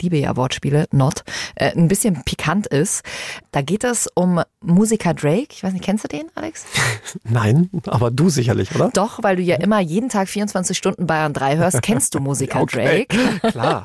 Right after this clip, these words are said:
Speaker 2: Drake, wer kennt ihn
Speaker 1: Äh,
Speaker 2: nicht?
Speaker 1: wer kennt ihn
Speaker 2: Guter
Speaker 1: nicht,
Speaker 2: Freund
Speaker 1: ja?
Speaker 2: von mir.
Speaker 1: <laughs> Ja. Und da gibt's eine ziemlich abgefahrene Geschichte. Der soll nämlich angeblich immer, um zu verhindern, dass seine One-Night-Stands Samenraub begehen,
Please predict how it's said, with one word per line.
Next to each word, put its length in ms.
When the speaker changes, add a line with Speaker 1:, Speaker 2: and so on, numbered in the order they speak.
Speaker 2:
Drake, 300
wer 120
kennt 180
ihn 60
Speaker 1:
Äh, 60
Speaker 2:
nicht? 120
Speaker 1:
wer 120
kennt 160
ihn 60
Speaker 2:
Guter 120
Speaker 1:
nicht, 100
Speaker 2:
Freund 160
Speaker 1:
ja? 60
Speaker 2:
von 120
mir. 100
Speaker 1:
<laughs> 340
Ja. 80
Und 60
da 60
gibt's 200
eine 100
ziemlich 300
abgefahrene 480
Geschichte. 460
Der 140
soll 180
nämlich 300
angeblich 560
immer, 200
um 80
zu 140
verhindern, 400
dass 320
seine 300
One-Night-Stands 760
Samenraub 560
begehen, 420